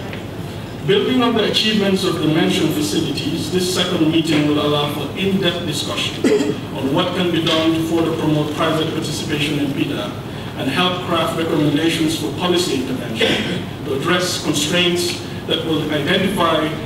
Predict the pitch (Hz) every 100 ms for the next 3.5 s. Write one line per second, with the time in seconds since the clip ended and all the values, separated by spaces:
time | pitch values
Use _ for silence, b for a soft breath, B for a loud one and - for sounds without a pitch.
0 | - 151 147 - 151 139 180 185 - -
1 | - 190 185 170 147 147 - - - -
2 | 175 151 151 156 151 143 131 143 151 -
3 | 170 160 165 -